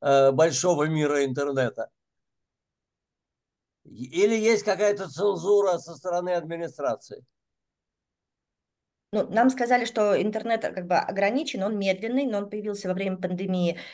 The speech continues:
Speaker 2: И, ну, и в основном это, ну, они могут пользоваться имейлом и поиском в Гугле.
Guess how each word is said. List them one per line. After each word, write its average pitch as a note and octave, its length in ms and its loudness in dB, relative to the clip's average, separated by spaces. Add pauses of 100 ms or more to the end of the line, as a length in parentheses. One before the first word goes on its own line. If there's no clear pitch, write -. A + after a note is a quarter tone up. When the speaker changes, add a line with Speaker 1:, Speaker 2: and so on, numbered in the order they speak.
(220)
Speaker 2:
И, - 220 -20
ну, G#3 140 0
и - 100 -2
в F#3 40 -2
основном A3+ 380 0
это, G3 640 0 (300)
ну, F#3+ 360 -10 (720)
они G#3 180 0
могут G3+ 280 -2
пользоваться F#3 420 0
имейлом C4+ 440 2
и A3+ 300 -10
поиском G3 560 -4
в F3+ 60 -8
Гугле. C#3+ 560 -8